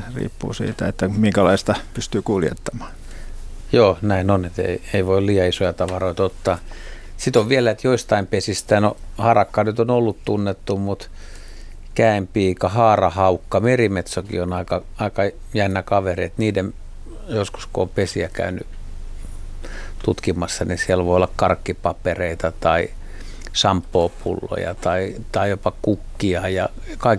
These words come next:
Speaker 2: kaiken näköisiä niin kuin erilaisia tavaroita. Sandaali on, löysin kerran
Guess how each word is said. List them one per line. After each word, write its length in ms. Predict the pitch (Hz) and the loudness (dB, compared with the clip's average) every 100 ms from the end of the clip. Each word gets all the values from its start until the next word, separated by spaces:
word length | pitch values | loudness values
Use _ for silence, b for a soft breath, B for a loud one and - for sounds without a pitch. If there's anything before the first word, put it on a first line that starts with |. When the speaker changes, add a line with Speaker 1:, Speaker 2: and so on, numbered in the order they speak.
| - | 2
Speaker 2:
kaiken 340 | 123 104 101 | 2 4 2
näköisiä 380 | 107 110 90 92 | 2 0 -2 -2
niin 100 | 87 | -2
kuin 140 | 104 | 2
erilaisia 440 | 101 92 87 95 90 | 2 2 0 0 0
tavaroita. 580 | - 98 85 92 87 - | 4 4 2 -2 -4 -4
Sandaali 720 | - 120 107 90 85 85 85 | 0 2 4 4 2 2 -2
on, 80 | 85 - - - | -4 -6 -6 0
löysin 320 | 95 90 90 | 0 0 -4
kerran 320 | 90 85 - | -4 -4 -6